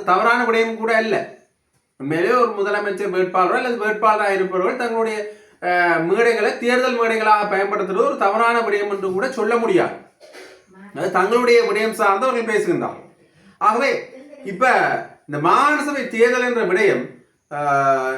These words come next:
நடக்குமா நடக்காதான்ற ஒரு, அஹ், பக்கம் இருக்க, டில்வின் சில்வா அவர்கள் இது சம்பந்தமாக சர்வதேசத்தோட பேசுகின்றார்.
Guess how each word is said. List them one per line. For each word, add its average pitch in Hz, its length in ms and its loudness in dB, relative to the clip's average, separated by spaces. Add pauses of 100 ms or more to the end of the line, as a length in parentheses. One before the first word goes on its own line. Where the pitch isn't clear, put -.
நடக்குமா 240 520 0
நடக்காதான்ற 220 720 2
ஒரு, 202 160 2 (260)
அஹ், 170 300 0
பக்கம் 190 300 0
இருக்க, 190 240 0 (460)
டில்வின் 262 400 -6
சில்வா 247 280 0
அவர்கள் 226 340 0 (260)
இது 208 140 -4
சம்பந்தமாக 208 600 -2 (520)
சர்வதேசத்தோட 202 840 0
பேசுகின்றார். 180 760 0